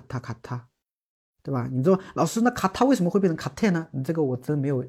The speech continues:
仔细去研究过，<laughs> 这个我没有怎么去研究过，这可能是一种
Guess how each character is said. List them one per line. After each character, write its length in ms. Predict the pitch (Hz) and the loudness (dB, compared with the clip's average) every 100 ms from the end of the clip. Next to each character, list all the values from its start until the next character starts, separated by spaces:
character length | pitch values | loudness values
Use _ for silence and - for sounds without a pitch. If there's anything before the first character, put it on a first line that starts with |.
| - | -10
仔 240 | - 131 | -10 -6
细 100 | 127 | -4
去 100 | 135 | 0
研 220 | 131 120 | 0 0
究 180 | 127 131 | 0 0
过， 200 | 127 123 - - - _ _ | -2 -6 -10 -20 -20 _ _
<laughs> 500 | - 151 - - - | -4 -4 -6 -20 -6
这 100 | 170 | 0
个 60 | 151 | 2
我 60 | |
没 100 | 143 | 4
有 60 | 147 | 0
怎 80 | 139 | -2
么 60 | |
去 120 | 139 | -2
研 160 | 131 123 | -2 -2
究 140 | 127 | -2
过， 160 | 127 127 | -2 -4
这 120 | - | -6
可 140 | - 147 | -2 0
能 120 | 190 | 0
是 140 | 220 | 0
一 60 | 254 | 0
种 260 | 175 131 | 0 -2